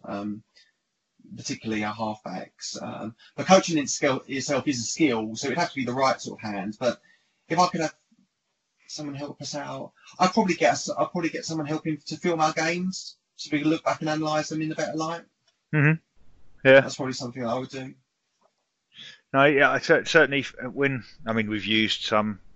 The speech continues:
Speaker 2: e-, elements of not filming the home ga-, whole games, but filming body positions and, and things like that in training and showing it back to players. It's very powerful to show someone, "This is what you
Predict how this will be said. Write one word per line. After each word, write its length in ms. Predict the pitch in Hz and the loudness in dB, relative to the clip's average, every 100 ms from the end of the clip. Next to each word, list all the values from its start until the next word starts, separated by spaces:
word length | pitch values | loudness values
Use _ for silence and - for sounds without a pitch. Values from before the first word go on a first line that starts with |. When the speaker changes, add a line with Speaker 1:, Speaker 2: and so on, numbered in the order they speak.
| - 113 | -4 6
Speaker 2:
e-, 160 | 113 - | 6 8
elements 460 | 120 107 107 95 | 8 8 6 0
of 80 | 113 | -2
not 140 | 117 - | -2 2
filming 280 | 113 107 | 2 4
the 80 | 104 | 4
home 180 | 107 101 | 4 4
ga-, 160 | 107 101 | 2 6
whole 200 | 110 98 | 6 8
games, 340 | 120 101 95 | 8 8 2
but 140 | - - | -2 -4
filming 360 | - 107 104 | -2 0 0
body 260 | 92 113 104 | 0 0 0
positions 680 | - 95 101 - 104 101 92 | -4 0 4 4 2 -2 -4
and, 280 | 90 87 82 98 | -4 -6 -6 -6
and 180 | 95 | -6
things 220 | - 110 104 | -2 -2 2
like 120 | 92 | 4
that 140 | 101 | 4
in 100 | 90 | 2
training 520 | - 107 104 104 101 | 2 6 8 8 6
and 160 | 98 87 - - - | 2 0 -6 -8 2
showing 300 | - 113 107 | 8 10 8
it 80 | - | 8
back 180 | 117 - | 6 6
to 80 | |
players. 260 | - 107 101 | 4 6 6
It's 160 | 110 110 | 4 8
very 160 | 151 | 8
powerful 480 | - 120 117 98 87 | 10 10 10 8 -4
to 120 | - | -4
show 240 | - 113 104 | 2 6 6
someone, 380 | 101 101 101 101 - - - - | 4 0 0 -6 -10 -12 -12 -10
"This 160 | - 120 | -2 -2
is 80 | 101 | 4
what 200 | 117 110 | 2 2
you 160 | 107 | -2